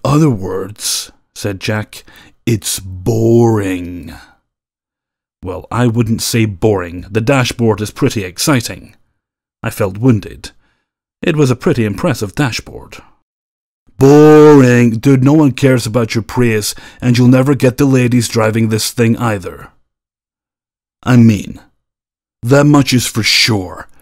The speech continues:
This car is like kryptonite to girls, bro. And I want to know, do you hug your ovaries at night before you go to bed or when you wake up in the morning?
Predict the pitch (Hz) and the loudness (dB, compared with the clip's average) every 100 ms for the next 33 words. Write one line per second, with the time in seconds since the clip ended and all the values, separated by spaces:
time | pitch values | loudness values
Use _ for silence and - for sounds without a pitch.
0 | _ _ - 131 143 - 131 120 110 107 | _ _ -6 0 2 2 2 2 0 -4
1 | - - 165 - 110 101 - 95 101 101 | -2 0 0 0 -2 -2 -6 -6 -4 -4
2 | 90 92 110 131 123 _ _ _ _ _ | -6 -4 -2 -2 -6 _ _ _ _ _
3 | _ _ _ _ 98 110 165 165 151 - | _ _ _ _ -6 -2 2 2 2 0
4 | 117 117 120 95 - - _ _ _ _ | 0 0 -2 -6 -14 -20 _ _ _ _
5 | _ _ _ _ _ - 117 160 147 139 | _ _ _ _ _ -6 0 2 4 2
6 | 117 - 110 110 123 113 127 110 113 117 | 0 0 0 0 0 0 0 -2 -2 -4
7 | 110 - 113 107 101 107 95 104 107 107 | -6 -4 -2 -2 -2 -4 -4 -4 -2 -2
8 | 104 101 98 104 110 101 101 95 98 98 | -2 -2 -2 -4 -4 -4 -4 -4 -4 -4
9 | 95 - - | -6 -12 -20